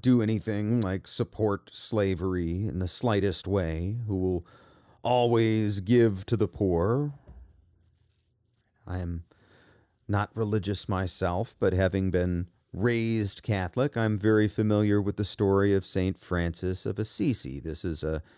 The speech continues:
guy from medieval Italy who is the heir to a textile manufactory, you know, the medieval equivalent of Gucci, and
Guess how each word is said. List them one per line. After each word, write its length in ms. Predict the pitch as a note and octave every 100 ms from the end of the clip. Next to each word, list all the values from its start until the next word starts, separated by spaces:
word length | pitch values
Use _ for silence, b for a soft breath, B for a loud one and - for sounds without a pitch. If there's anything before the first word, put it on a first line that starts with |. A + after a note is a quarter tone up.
| b b b -
guy 340 | G2 F2+ F#2
from 300 | - G2+ F#2+
medieval 540 | G#2 G2+ G2+ F2 F#2+
Italy 560 | A2+ G#2+ G2 F#2+ F#2 A#2+
who 240 | B2+ A2
is 140 | G#2 F2
the 200 | G2+ -
heir 500 | G#2 F#2+ F#2 G2 B2+
to 520 | - A#2 G#2+ G#2 F#2+ b b b b b -
a 560 | G2 G2 F#2+ F#2+ F#2+ F2+ b b b b _ _ - -
textile 680 | - G3+ - - D3 A#2+ A#2
manufactory, 920 | A2+ G#2 G2+ F#2+ F#2+ D#2+ D#2 F#2+ G2+
you 140 | F#3 A3+
know, 140 | D#3
the 100 | C#3+
medieval 480 | G3+ A#3+ G#3+ E3+ D#3
equivalent 560 | C3+ - F3 D3 C#3 B2+
of 220 | C3 F2
Gucci, 760 | B2+ F3+ - F2 C#2 D2+ A2 B B B B B
and 680 | C3 C3 C3 C3+ C3+ C3+ C#3